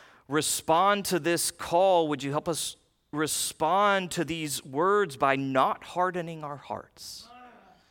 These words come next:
by opening ourselves to what you have to say, to what you want to do, to how you are present by your Spirit even now?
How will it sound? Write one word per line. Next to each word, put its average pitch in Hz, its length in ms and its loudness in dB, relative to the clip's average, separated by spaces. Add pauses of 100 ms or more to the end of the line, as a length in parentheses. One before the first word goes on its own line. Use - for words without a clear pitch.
(360)
by 123 180 -4 (120)
opening 190 500 -2
ourselves 120 920 -8 (720)
to 139 100 -10
what 139 200 -8
you 151 80 -12
have 143 180 -8
to 127 100 -12
say, 101 460 -10 (600)
to 139 120 -10
what 156 160 -4
you 170 120 -10
want 156 200 -10
to 135 100 -16
do, 104 440 -16 (360)
to - 80 -12
how 170 260 -2
you 180 160 -6
are 120 100 -4
present 156 600 -8
by 127 120 -4
your 113 180 -8
Spirit 110 580 -10
even 117 320 -14
now? 92 360 -20